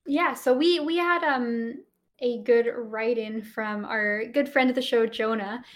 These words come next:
and he was wonderful and actually gave me his full list, um, which maybe I'll, I'll tweet somewhere, put something if, if you wanna read the whole thing. But just in the essence of time, uh, and fairness, I'll read a few out here that I think are really quite interesting. So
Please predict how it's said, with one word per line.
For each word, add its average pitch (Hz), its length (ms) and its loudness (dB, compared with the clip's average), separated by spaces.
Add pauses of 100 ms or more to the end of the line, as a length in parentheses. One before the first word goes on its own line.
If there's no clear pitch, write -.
(120)
and 254 120 0
he 415 240 4
was 302 240 0
wonderful 277 400 4
and 240 80 2
actually 233 540 0
gave 233 200 0
me 226 80 -2
his 214 200 -8
full 320 320 2
list, 214 360 -4
um, 208 480 -2
which - 360 -4 (420)
maybe 269 200 6
I'll, 254 220 4
I'll 233 300 0 (120)
tweet 240 220 -8
somewhere, 220 300 -6
put 233 200 -6
something 220 300 -8
if, 220 80 -10 (160)
if 247 160 -12
you 220 140 -8
wanna 208 400 -6 (280)
read 254 200 -2
the 240 100 0
whole 220 120 -4
thing. 220 260 -4
But 226 160 -4
just 269 160 -6
in 269 100 -4
the 277 260 0
essence 294 320 2
of - 120 -14
time, 233 500 -2 (500)
uh, 220 120 -2
and 208 120 -6
fairness, 233 520 0
I'll 226 160 0
read 262 160 2
a 247 60 6
few 247 340 -2
out 196 280 -2
here 202 300 -6
that 196 160 -6
I 220 80 -4
think 214 300 -8
are 208 120 -2
really 208 280 -6
quite 202 240 -8
interesting. 214 600 -8
So 233 300 2